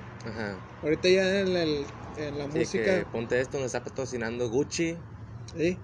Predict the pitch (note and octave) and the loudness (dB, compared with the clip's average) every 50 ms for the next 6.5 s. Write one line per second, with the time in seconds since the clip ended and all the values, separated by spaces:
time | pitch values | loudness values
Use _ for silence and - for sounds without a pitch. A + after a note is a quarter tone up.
0 | - - - A#2+ A2+ G2+ A2 A2+ A2 A2+ A#2+ A2+ A2 G#2+ - B2 A#2 A2+ A2 G#2+ | -12 -8 -6 -6 -4 -4 -4 -4 -2 0 0 0 0 0 -2 -2 0 0 0 0
1 | G#2 G2+ G2+ G2+ F#2+ F#2+ F#2 F2+ F2+ F2+ F2 - - A2+ - - - A#2 G#2 G2 | -2 -2 -2 -4 -4 -4 -4 -4 -4 -6 -6 -8 -8 -10 -10 -8 -4 -4 0 0
2 | G2+ G#2 G#2+ G#2 G#2 G2+ - A2+ A2 A2+ G#2 - G#2 F#2+ F#2+ G2 G2+ G#2 G2+ G2+ | 0 0 0 -2 -4 -8 -8 -8 -6 -8 -8 -6 -6 -4 -4 -4 -4 -4 -4 -6
3 | G2 F#2+ - - - - - C3+ C3+ C3+ C3+ C3+ C3+ - - D3 C#3 C3+ A#2+ - | -8 -8 -10 -12 -14 -12 -10 -8 -8 -6 -6 -8 -10 -8 -4 -2 -2 -2 0 0
4 | D#3+ D#3+ D3 C#3 C3 - - - - - - - - - - D#3 D#3 D3 C#3 C#3 | 0 0 0 0 -4 -6 -10 -14 -14 -14 -14 -14 -14 -6 -4 -2 -2 -2 -4 -8
5 | D3 C#3+ C#3+ D3+ D3+ C#3+ C#3 C#3 C#3+ D3+ D#3 D#3 - F3 E3+ E3 D#3+ D#3+ D#3 D3 | -10 -6 -2 -2 -2 0 0 -2 -2 -2 -2 -2 -2 -2 0 0 2 2 2 2
6 | C3 C#3+ D3 D#3 D#3+ D#3 - - D3 C#3 | 0 0 -2 -2 -4 -4 -2 -2 -2 -2